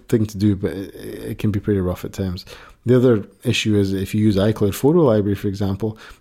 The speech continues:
your videos could get migrated to the cloud without you knowing. So you, you get on the plane and your videos are no longer there. So, uh, just something to bear in mind as well if you are using any kind of downloading, uh, that offers you to put it in the Photos app. Maybe put it into,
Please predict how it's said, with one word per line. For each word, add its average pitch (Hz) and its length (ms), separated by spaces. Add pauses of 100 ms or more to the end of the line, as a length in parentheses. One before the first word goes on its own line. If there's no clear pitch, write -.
your 110 140
videos 120 400
could 113 140
get 107 160
migrated 101 480
to 104 80
the 92 100
cloud 95 320
without 95 220
you 95 120
knowing. 90 340
So - 180
you, 92 140
you 101 140
get 104 140
on 98 120
the 92 60
plane 151 400
and 120 160
your 110 100
videos 101 320
are 95 40
no 95 120
longer 92 300
there. 85 280
So, 95 300 (500)
uh, 101 140
just 95 140
something 101 260
to 98 100
bear 92 220
in 85 120
mind 85 280
as 78 120
well 87 180
if - 140
you 95 100
are 90 80
using 92 260
any 87 160
kind 87 140
of 82 80
downloading, 90 560 (440)
uh, 87 180
that 87 100
offers 92 360
you 98 100
to - 100
put 98 180
it 98 40
in 87 80
the 87 60
Photos 95 440
app. 87 260 (100)
Maybe 95 320 (480)
put 113 140
it 95 40
into, 90 260